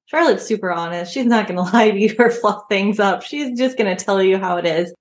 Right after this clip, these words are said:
So I can guarantee you're gonna get lots of good, honest feedback. It's kind of like,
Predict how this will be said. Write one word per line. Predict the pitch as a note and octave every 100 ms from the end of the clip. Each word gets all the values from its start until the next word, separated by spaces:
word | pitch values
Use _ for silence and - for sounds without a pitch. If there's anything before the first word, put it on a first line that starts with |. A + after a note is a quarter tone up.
| _
So | -
I | G#3+
can | A3+
guarantee | G#3+ G#3+ A3 A3
you're | F#3+
gonna | G3 F#3+
get | F#3
lots | F3+ F3+
of | F#3
good, | F#3 F3+
honest | - F3 F3 -
feedback. | F#3 E3 D#3 E3
It's | - -
kind | A3+ G#3
of |
like, | G3 F3+ F3